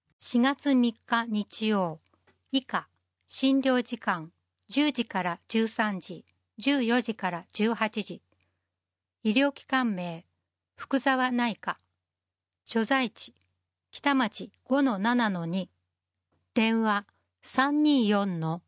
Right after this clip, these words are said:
七一一九。島村整形外科。南町三の一の二十九。電話、三二七の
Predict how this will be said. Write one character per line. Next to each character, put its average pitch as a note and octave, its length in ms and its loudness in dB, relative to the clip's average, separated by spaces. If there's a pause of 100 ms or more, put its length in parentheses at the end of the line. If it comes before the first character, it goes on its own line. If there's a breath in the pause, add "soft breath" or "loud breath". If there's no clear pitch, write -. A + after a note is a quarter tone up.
七 A#3+ 340 4
一 C4+ 460 -2
一 - 380 -2
九。 G3 380 0 (1300)
島 C4 280 2
村 C#4 260 2
整 B3+ 240 0
形 A#3+ 280 0
外 A3 180 0
科。 - 220 -6 (1080)
南 A#3+ 380 2
町 G#3 400 -2
三 C#4 400 0
の C4+ 160 2
一 C4 260 0
の F#3+ 220 0
二 A#3+ 180 2
十 G3+ 320 -2
九。 F#3+ 320 -2 (1200)
電 A3+ 280 0
話、 G3+ 200 -2 (140)
三 C#4+ 420 0
二 C4 220 2
七 G3 340 -2
の E3 220 -8